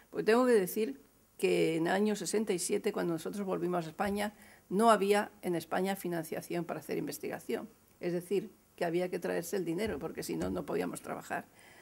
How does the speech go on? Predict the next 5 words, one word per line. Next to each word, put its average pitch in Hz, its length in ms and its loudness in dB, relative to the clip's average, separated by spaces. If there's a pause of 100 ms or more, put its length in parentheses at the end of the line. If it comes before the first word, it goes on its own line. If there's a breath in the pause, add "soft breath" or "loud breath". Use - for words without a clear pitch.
(120)
Afortunadamente 190 760 0
conseguimos 185 560 -2
una 180 100 -2
ayuda 175 240 2
americana 214 640 0